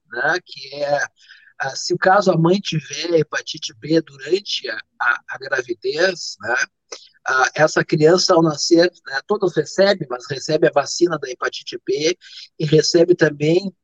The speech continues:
um composto mais ativo, uma imunoglobulina contra a hepatite B nas primeiras doze horas depois do nascimento, mas, de modo geral, são essas as principais, né? A gente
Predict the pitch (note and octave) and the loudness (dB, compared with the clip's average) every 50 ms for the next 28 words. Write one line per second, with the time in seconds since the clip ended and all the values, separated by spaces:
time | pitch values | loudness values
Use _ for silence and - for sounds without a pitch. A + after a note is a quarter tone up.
0 | _ - - _ C#3+ - D#3 D#3 - - E3 F3 F3 - E3 D3+ D3 C#3+ D#3 C#3 | _ -20 -20 _ _ -4 -4 -2 2 4 4 4 4 2 2 2 2 2 2 -2
1 | - - - F#3 F#3 F3 D#3+ D3 C#3+ C#3+ D3+ E3+ E3+ E3 D#3 D3+ C#3+ - - C3+ | -2 0 2 2 2 2 0 0 0 0 0 0 0 2 2 0 0 0 -6 -2
2 | - D#3+ E3 F3 D#3 C#3+ - _ _ _ _ _ _ _ - D#3 D#3+ F#3+ F#3 - | 0 0 0 2 -2 -4 -6 _ _ _ _ _ _ _ 0 2 2 2 2 -2
3 | D#3 - - - - - - - D3 - C#3 D3 E3 E3+ - - - _ C3+ C3+ | -6 -8 -8 -10 -10 -10 -12 -14 -12 -8 -6 -6 -4 -6 -8 -10 -14 _ -10 -10
4 | C#3+ C#3 B2 A#2 - _ - C#3+ C#3+ - - A2+ A#2 C3+ D3 - - - A2+ - | -10 -10 -10 -14 -14 _ -4 -4 -2 -2 0 2 2 2 2 0 -4 -8 -6 -2
5 | - B2 B2 - - A#2+ A#2 - - - A#2 A#2+ B2+ C#3+ E3+ - _ _ _ _ | -2 -2 -2 -2 -4 -6 -6 -6 -10 -10 -12 -8 -8 -8 -8 -8 _ _ _ _
6 | _ - - - - - - - - _ _ D#3 D#3 D#3 D#3+ E3 E3 D#3+ D#3 D#3 | _ -16 -16 -16 -18 -20 -20 -20 -20 _ _ -2 0 4 4 6 6 6 6 6
7 | D3+ D3+ D3 - - - - _ _ _ _ _ _ _ _ _ _ _ _ - | 4 4 0 -6 -12 -16 -18 _ _ _ _ _ _ _ _ _ _ _ _ -20
8 | - - D3+ C#3+ D#3 E3 F#3 G#3 - E3+ F3+ F3 F#3 G3+ - - - A3 A3 G#3+ | -10 -6 -2 2 4 4 4 4 4 4 2 2 2 0 -6 -10 -10 -12 -8 -6
9 | A3 A3+ - - D#3 C3 C3 - - - - D3 - - - _ - - - C3+ | -6 -6 -6 -8 -12 -12 -12 -14 -16 -16 -16 -16 -16 -16 -16 _ -12 -12 -10 -10
10 | C3+ B2 A2+ - - - B2 - - - C3 C3+ - - D#3+ - | -12 -16 -20 -12 -10 -8 -8 -8 -10 -12 -14 -12 -10 -10 -10 -10